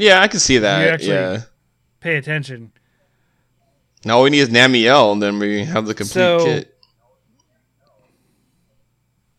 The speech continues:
Speaker 2: Yeah. Um, so,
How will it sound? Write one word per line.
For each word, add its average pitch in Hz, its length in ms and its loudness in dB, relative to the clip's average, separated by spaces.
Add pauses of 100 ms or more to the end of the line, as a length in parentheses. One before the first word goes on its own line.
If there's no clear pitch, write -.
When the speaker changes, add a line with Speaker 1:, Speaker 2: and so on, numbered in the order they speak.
(640)
Speaker 2:
Yeah. 170 160 -6 (680)
Um, 151 600 -4 (640)
so, 180 560 -4